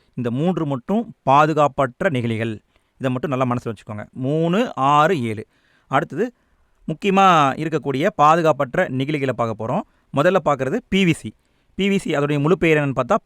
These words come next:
பாலிவினைல் குளோரைடு. இந்த பி வி சில பொதுவா எதை பயன்படுத்துவாங்கன்னா, காட்மியம் மற்றும் காரியத்தை பயன்படுத்துவாங்க. இதனால நமக்கு ரொம்ப டேஞ்சர் தான். இந்த காட்மியம்,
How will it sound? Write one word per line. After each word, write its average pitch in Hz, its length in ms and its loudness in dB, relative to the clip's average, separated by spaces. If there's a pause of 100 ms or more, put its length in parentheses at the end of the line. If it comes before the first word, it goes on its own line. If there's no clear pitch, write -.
பாலிவினைல் 151 540 2 (100)
குளோரைடு. 107 400 -6 (460)
இந்த 160 140 -4
பி 220 220 -2
வி 233 100 0
சில 202 180 2
பொதுவா 170 280 2
எதை 147 180 0
பயன்படுத்துவாங்கன்னா, 139 800 -2 (120)
காட்மியம் 160 520 0
மற்றும் 151 320 -4
காரியத்தை 135 460 0
பயன்படுத்துவாங்க. 113 520 -6 (460)
இதனால 156 280 2
நமக்கு 147 240 2
ரொம்ப 139 280 0
டேஞ்சர் 139 280 2
தான். 123 160 -4 (360)
இந்த 143 460 2 (140)
காட்மியம், 175 600 2